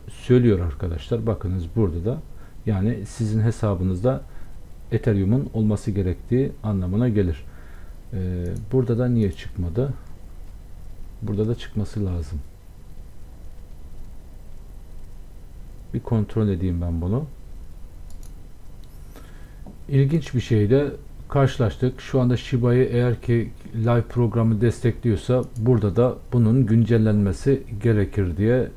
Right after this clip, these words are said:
düşünüyorum ama, e, burada bahsedilen bir şey, şuradan bir bakalım. Şimdi live programına bakalım.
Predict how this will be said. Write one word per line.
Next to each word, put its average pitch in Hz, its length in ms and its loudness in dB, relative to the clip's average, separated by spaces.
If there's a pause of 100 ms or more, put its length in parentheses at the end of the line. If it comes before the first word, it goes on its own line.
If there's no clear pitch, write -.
(240)
düşünüyorum 107 640 2
ama, 120 340 2 (720)
e, 98 60 -2 (560)
burada 117 560 2 (300)
bahsedilen 113 1120 -2
bir 110 60 -2
şey, 117 320 -2
şuradan - 960 -4
bir 95 140 -2
bakalım. 95 560 -4 (640)
Şimdi 101 320 -2
live 110 180 2
programına 107 760 0
bakalım. 95 480 -2